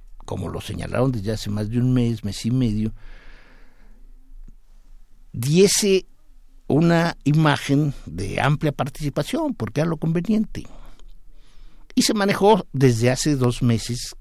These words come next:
que no pasaría del treinta por ciento. Un poco, pues, porque ese era más o menos la media de las elecciones locales en cinco entidades federativas que sucedieron en junio.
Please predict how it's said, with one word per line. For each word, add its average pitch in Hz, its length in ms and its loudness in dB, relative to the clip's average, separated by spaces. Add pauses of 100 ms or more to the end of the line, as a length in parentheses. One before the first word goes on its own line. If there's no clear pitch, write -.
que 95 320 -8 (380)
no 127 180 4
pasaría 117 400 2
del 113 140 2
treinta 98 320 -4
por 117 260 -4
ciento. 135 480 -8 (1700)
Un 185 160 4
poco, 190 380 6
pues, 165 420 6 (140)
porque 123 540 2
ese 165 680 4
era 147 140 2
más 135 220 0
o 135 60 0
menos 135 240 2
la 135 120 2
media 113 520 2
de 98 160 -4
las 80 220 -8
elecciones 104 1000 -4 (160)
locales 95 640 -4
en 71 100 -12
cinco 104 280 -4
entidades 107 280 -4
federativas 98 540 -6
que - 120 -16
sucedieron 95 500 -6
en 110 60 -2
junio. 135 500 -4